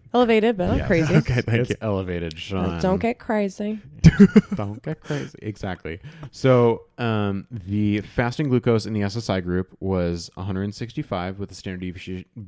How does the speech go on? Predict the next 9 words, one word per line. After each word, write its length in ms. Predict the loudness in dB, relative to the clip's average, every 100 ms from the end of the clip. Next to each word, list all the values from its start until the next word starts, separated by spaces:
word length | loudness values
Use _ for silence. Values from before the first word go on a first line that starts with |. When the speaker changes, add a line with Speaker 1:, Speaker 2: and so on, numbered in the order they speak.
| -8
Speaker 2:
deviation 500 | -4 -2 -4 -4 -8
of 200 | -10 _
forty-one. 680 | -10 -4 -4 -2 -4 -6 -8 -14 _ -20 _ _ _ _
And 300 | -6 -6 -6
for 320 | -8 -2 -2
the 320 | -2 -2 -2 -2
basal 320 | -2 -2 -2
bolus 260 | -2 -2
group 260 | -4 -8 -8